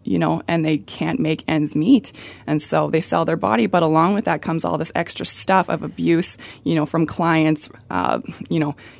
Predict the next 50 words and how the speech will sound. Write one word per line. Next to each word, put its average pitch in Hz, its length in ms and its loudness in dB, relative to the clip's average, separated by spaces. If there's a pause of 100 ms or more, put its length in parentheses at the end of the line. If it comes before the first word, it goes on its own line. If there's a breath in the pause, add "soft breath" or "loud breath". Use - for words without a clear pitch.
gang 165 260 4
rapes, 156 380 2
all 190 200 2
this 190 120 -2
kind 160 240 -2
of 156 60 0
stuff. 156 280 -2
It's - 300 -4
really 170 400 0
ugly, 147 480 -2 (320 loud breath)
you 170 160 0
know, 147 260 2
and, 156 360 0
um, - 280 0
a - 80 0
lot 165 160 2
of 175 60 0
the 180 80 -2
girls 160 300 -2
just, - 340 -6
um, 65 400 0
can't - 200 -2
seem - 140 -2
to 175 80 0
get 165 140 -2
the - 80 -6
help 170 420 -6
they 156 140 0
need 160 460 2 (260 loud breath)
and 175 100 2
also - 180 -2
the 156 120 -2
resources 160 680 0
they 147 140 2
need 147 220 4
in 143 120 4
time, 160 420 0 (400 loud breath)
um, - 640 -2 (100)
to, 156 220 -2
to - 160 -6
either 160 160 0
provide 156 300 -4
for 156 100 -6
their 156 80 -2
family, 147 360 0
to 160 140 -6
get 160 240 -2
the - 80 -2
mental 151 320 0
health. - 380 0